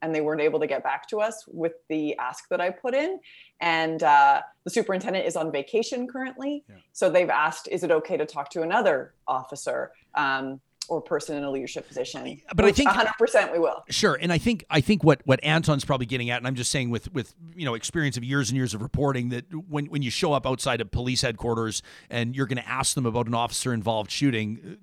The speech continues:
Speaker 2: they're automatically gonna say it's under a certain investigation. We can't comment on the circumstances of it. And I, and I, and, and that is what's gonna happen. Um, and, and that's understandable to a certain degree.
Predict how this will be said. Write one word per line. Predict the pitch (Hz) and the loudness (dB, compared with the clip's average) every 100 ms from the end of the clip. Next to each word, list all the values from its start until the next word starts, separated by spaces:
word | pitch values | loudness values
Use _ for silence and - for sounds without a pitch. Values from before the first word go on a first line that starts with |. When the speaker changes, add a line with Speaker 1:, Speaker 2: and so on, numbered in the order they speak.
| 165 - 156 - | -20 -20 -20 -4
Speaker 2:
they're | 139 123 | 0 2
automatically | 120 139 127 - - 110 | 2 0 0 -2 -2 -4
gonna | 110 | -2
say | - 120 | -2 -2
it's | 104 | -2
under | 113 110 | -4 -2
a | 110 | -2
certain | - 107 | -2 -2
investigation. | 104 104 107 110 101 107 | -4 -4 -4 -6 -4 -6
We | |
can't | 101 104 92 | -6 -8 -6
comment | 107 101 104 | -6 -6 -10
on | |
the | 95 | -8
circumstances | - 101 98 - 82 - 85 | -6 -8 -8 -10 -10 -14 -14
of | 82 | -16
it. | 76 - - - | -18 -20 -20 -8
And | 131 | -2
I, | 127 117 170 | -2 -2 -4
and | 123 | -4
I, | 117 - | -4 -4
and, | 113 110 | -6 -4
and | 120 | -2
that | 120 117 | -2 -2
is | 127 123 120 | 0 2 2
what's | 127 - | -2 -4
gonna | 127 110 | -4 -4
happen. | 107 107 151 139 143 - | -4 -2 -2 -2 -4 -4
Um, | 131 107 101 98 101 - - | -4 -2 -2 -4 -8 -14 -10
and, | 135 117 120 | -4 -4 -2
and | 131 127 | -4 -2
that's | 151 143 | -4 0
understandable | 160 147 381 240 107 85 _ - | 2 4 6 6 4 -2 _ 0
to | 180 | 2
a | |
certain | - 156 127 | 2 -2 -2
degree. | 95 107 82 | -4 -6 -8